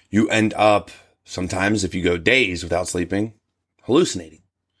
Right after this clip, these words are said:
It affects your work. So even if you have a full-time job,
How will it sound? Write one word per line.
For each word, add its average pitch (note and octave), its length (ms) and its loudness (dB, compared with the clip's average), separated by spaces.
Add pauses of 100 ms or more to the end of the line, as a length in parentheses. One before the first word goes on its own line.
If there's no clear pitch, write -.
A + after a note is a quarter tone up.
(600)
It G2 100 0
affects F#2+ 300 0
your G2 100 2
work. F2+ 440 0 (100)
So - 240 2
even C3 180 4
if - 100 -4
you A#2 40 6
have G#2 80 2
a F#2+ 60 -4
full-time A2+ 440 2
job, E2+ 360 -10